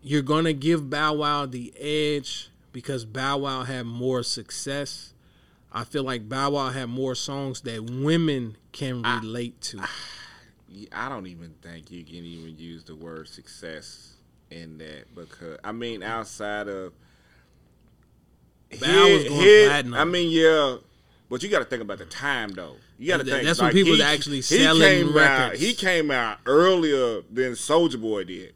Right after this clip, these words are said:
Speaker 1: Right.
Speaker 2: We, we talking about, and Soulja Boy might have been doing this shit on MySpace at the same time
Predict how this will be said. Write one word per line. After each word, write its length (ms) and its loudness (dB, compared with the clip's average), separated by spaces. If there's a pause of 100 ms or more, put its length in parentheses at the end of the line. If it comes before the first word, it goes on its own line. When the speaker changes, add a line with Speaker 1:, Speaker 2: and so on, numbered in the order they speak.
Speaker 1:
Right. 460 -2 (600)
Speaker 2:
We, 240 0
we 260 2
talking 300 -2
about, 500 0 (100)
and 480 -8
Soulja 400 -2
Boy 180 0
might 140 -2
have 80 -6
been 140 -4
doing 200 -4
this 160 -6
shit 180 -6
on 140 -8
MySpace 720 -4 (100)
at 140 -2
the 60 -16
same 320 -8
time 480 -6